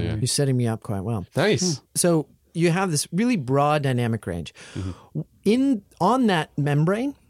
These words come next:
Speaker 2: at these particular places, you have, um, uh, little things called outer hair cells, which are responsible for the nonlinear response of the cochlea of
Speaker 1: Okay.
Speaker 2: the basilar. So,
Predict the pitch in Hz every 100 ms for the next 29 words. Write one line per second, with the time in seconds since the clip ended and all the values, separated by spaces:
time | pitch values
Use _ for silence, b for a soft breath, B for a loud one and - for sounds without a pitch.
0 | - - _ 165 185 202 202 - 175 175
1 | 170 151 127 - 180 - 101 117 - 147
2 | 156 139 143 139 127 113 120 117 110 104
3 | 104 - - - 107 117 139 - 170 -
4 | 147 123 - 135 147 120 131 135 - -
5 | - - B B B B B - 147 165
6 | 147 135 - - 175 233 185 110 67 110
7 | - - 131 123 117 120 - 120 120 123
8 | 131 170 196 180 175 180 175 123 113 113
9 | - 127 123 123 - - - 117 113 107
10 | - 143 135 - 117 - 107 85 - B
11 | B B B - 127 113 110 104 117 -
12 | - 156